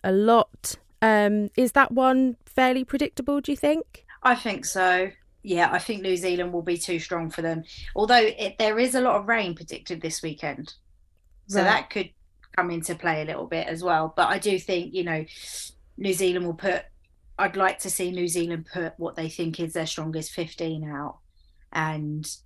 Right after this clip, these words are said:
Speaker 2: because he was, Wayne Smith was still experimenting throughout, um, the pool stages. So putting their strongest team out, Wales again, losing players that won't be part of this game again this weekend. So I do think that, that New Zealand will be too strong.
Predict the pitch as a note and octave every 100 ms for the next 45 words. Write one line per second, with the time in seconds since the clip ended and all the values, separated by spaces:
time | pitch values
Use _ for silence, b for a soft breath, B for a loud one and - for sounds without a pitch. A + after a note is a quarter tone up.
0 | _ - E3+ E3 E3+ F3 E3 E3+ - -
1 | - F3+ F3 E3 E3 D#3+ E3 - E3+ E3
2 | - E3+ E3 E3 E3 E3 D#3+ D#3 E3+ D#3+
3 | D#3+ - - b b b - E3+ E3 D#3+
4 | D#3+ D#3+ E3+ D3+ - D#3 D3+ - C#3+ -
5 | - F3 D#3+ D#3+ D#3+ b b _ _ G#3+
6 | G3+ F3+ F3 E3+ - F3+ E3+ E3 - F3
7 | E3+ E3 E3 D#3+ - _ C4 - F3+ F3
8 | E3+ E3+ E3+ E3+ E3 E3 E3 - E3 E3
9 | E3 E3 D#3+ E3+ E3 E3 D#3+ - - -
10 | E3+ F3 - E3 F3 D#3+ D#3 D#3+ - E3+
11 | E3+ D#3+ E3+ E3 E3 - E3 D#3 E3+ E3
12 | E3 D#3 b b b b - E3+ D#3+ E3
13 | E3 D#3 F3 E3 - D#3+ D#3 - - E3
14 | D#3+ D#3+ E3 D#3 D#3 D3+ D#3 D3+ E3+ D#3+
15 | D#3 D3+